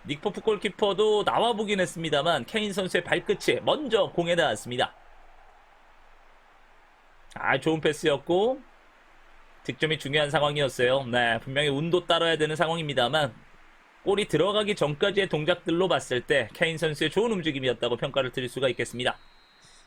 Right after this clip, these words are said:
자, 경기를 뒤집어 놓은 토트넘이고요. 확실히 팀의 지금 현재 상황도 중요하겠습니다만 이 양 팀의 상대성을 무시할 수 없거든요. 뉴캐슬을 상대로 토트넘이 최근 들어서 강한 모습을 계속 보여줬었고,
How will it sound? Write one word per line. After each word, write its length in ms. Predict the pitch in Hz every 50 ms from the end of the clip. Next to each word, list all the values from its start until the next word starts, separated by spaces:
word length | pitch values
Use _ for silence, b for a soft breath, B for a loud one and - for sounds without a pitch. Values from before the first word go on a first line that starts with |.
| b
자, 300 | - 131 135 131 127 127 123
경기를 320 | - 156 165 180 180 180
뒤집어 460 | 175 - 185 165 165 196 180 220 214
놓은 340 | 202 202 202 196 196 190 185 175
토트넘이고요. 840 | - 190 - 190 175 160 156 147 147 160 147 123 113 120 139 214 262 - - - - _ _ - - - - - - - - - - - - - - _ _ -
확실히 360 | 175 175 - - 214 202 202
팀의 440 | - - 262 247 247 240 233 226 202
지금 280 | - - 160 185 208
현재 160 | 220 214 208
상황도 460 | 190 - - 262 269 277 262 254 254 240
중요하겠습니다만 1160 | - 196 185 196 220 226 208 - - - 202 202 185 160 143 143 175 214 202 156 123 113 110
이 320 | 139 156 156 156 151 147 131
양 240 | - - 165 220 -
팀의 220 | - - 240 247
상대성을 680 | 226 - 277 277 277 294 285 - - 254 240 233 233 214
무시할 280 | 147 156 - - 196
수 120 | 185 - 220
없거든요. 540 | 196 - - 156 117 110 110 127 135 110 113 - - - - - - - - - - -
뉴캐슬을 440 | 127 127 - 185 165 - 180 175 180
상대로 300 | 165 175 170 170 170 170
토트넘이 720 | - 190 180 - 185 175 165 165 175 180 180 180 175 170
최근 260 | 156 - - 190 202 190
들어서 200 | 180 175 170 170
강한 260 | - 151 143 160 170
모습을 220 | 170 156 147 151
계속 200 | 151 165 - 156
보여줬었고, 920 | - - 165 165 139 139 - - 131 - - - 123 104 107 127 196 262